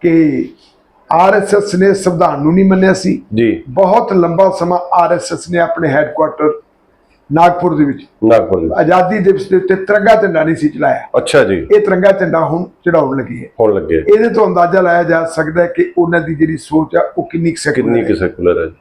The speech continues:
Speaker 1: ਉਹਦੇ ਨਾਲ ਨਾਲ ਫਿਰ ਉਹ ਕਹਿੰਦੇ ਆ ਵੀ ਸਿੱਖਾਂ ਦੀ ਬੜੀ ਮਦਦ ਕੀਤੀ ਆਰ ਐਸ ਐਸ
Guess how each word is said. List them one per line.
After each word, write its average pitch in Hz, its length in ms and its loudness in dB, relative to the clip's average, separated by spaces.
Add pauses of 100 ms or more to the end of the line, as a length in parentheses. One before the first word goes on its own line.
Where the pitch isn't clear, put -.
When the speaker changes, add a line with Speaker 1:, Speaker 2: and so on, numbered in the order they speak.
Speaker 1:
ਉਹਦੇ 226 220 2
ਨਾਲ 254 220 2
ਨਾਲ 254 180 0
ਫਿਰ 220 100 2
ਉਹ 226 80 2
ਕਹਿੰਦੇ 226 280 0
ਆ 233 40 4
ਵੀ 233 340 -2
ਸਿੱਖਾਂ 202 540 -2
ਦੀ 247 60 -2
ਬੜੀ 190 180 0
ਮਦਦ 151 320 -2
ਕੀਤੀ 139 300 -8
ਆਰ 135 200 0
ਐਸ 127 180 -10
ਐਸ 117 60 -16